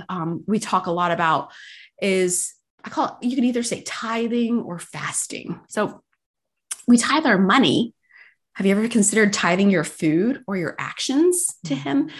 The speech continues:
Speaker 1: and sowing that seed of self-control or that seed of, "Maybe I'm gonna eat a little bit less, God. Here's my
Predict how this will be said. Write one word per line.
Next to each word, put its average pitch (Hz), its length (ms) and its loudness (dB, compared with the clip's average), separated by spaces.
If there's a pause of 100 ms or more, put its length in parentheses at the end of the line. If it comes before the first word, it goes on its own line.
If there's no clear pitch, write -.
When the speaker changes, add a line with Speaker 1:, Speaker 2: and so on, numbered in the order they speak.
(160)
Speaker 1:
and 202 160 2
sowing 233 640 2
that 190 260 -4
seed 226 720 -4 (180)
of 170 460 -4
self-control 202 1120 -2
or 185 120 -2
that 170 220 -4
seed 208 480 -2
of, 175 220 -4 (340)
"Maybe 240 160 2
I'm 285 80 6
gonna 294 160 2
eat 240 100 0
a 226 80 -2
little 214 200 -4
bit 185 140 -6
less, 185 280 -4
God. 147 240 -2
Here's - 240 -4
my 523 100 -2